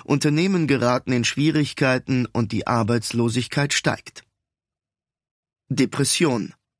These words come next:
Tiefpunkt. Dies ist die Phase des starken Abschwungs. Unternehmen scheitern,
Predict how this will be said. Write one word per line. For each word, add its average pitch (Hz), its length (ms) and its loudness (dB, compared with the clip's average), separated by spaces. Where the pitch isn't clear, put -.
Tiefpunkt. - 720 -2
Dies 196 220 2
ist - 200 -4
die 127 80 0
Phase 127 440 2
des 117 180 0
starken 139 520 -2
Abschwungs. - 760 -2
Unternehmen 120 520 0
scheitern, 147 580 0